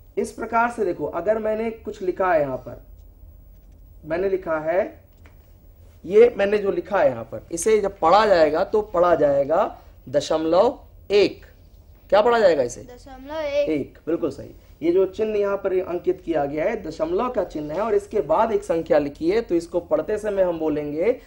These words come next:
Speaker 1: दशमलव एक। इसी प्रकार से कभी-कभी जैसे अक्सर क्या होता है कि हमारे दशमलव से पहले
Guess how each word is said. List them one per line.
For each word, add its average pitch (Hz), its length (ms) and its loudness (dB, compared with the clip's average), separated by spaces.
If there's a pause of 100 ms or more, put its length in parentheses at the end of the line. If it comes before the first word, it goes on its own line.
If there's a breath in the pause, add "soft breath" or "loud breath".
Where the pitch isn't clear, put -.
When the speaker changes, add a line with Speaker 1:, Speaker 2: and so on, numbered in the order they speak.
(200 loud breath)
Speaker 1:
दशमलव 160 640 2 (140)
एक। 170 320 0 (1000 soft breath)
इसी 240 240 -4
प्रकार 185 360 0
से 120 140 -12 (400)
कभी-कभी 262 460 0
जैसे 247 300 4
अक्सर 175 440 2
क्या 202 180 2
होता 196 400 2
है 196 100 0
कि 233 140 -12
हमारे 165 360 -2 (160)
दशमलव 180 460 -4
से 233 140 -6
पहले 170 420 0